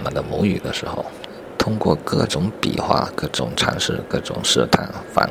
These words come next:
馈，终于掌握了一门语言啊。由此看，这种行为呢，它并不稀少啊，全世界每个人至少有一次。那么为什么没有产生出一套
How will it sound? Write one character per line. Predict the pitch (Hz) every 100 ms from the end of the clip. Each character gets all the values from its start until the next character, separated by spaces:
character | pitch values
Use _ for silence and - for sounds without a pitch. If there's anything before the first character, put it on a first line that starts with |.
| -
馈， | - - - - - - - -
终 | - 80
于 | 76
掌 | - - 76
握 | 73
了 | -
一 |
门 | - 78
语 | 76 -
言 | - 82 - - - - -
啊。 | -
由 | -
此 | 135 -
看， | - - 95
这 | 120
种 | - -
行 | - 175 214
为 | -
呢， | - - - -
它 | -
并 | - -
不 | 85
稀 | - 101
少 | - - -
啊， | - - - - - -
全 | - 95
世 | -
界 | - - -
每 | -
个 | - -
人 | - - - - -
至 | - -
少 | - 113
有 | - -
一 | - -
次。 | - - - - - - - - - - - -
那 | - -
么 | -
为 | -
什 | 104 -
么 | 73
没 | 78 95
有 | 85
产 | - 71
生 | - 76
出 | - 65
一 |
套 | - -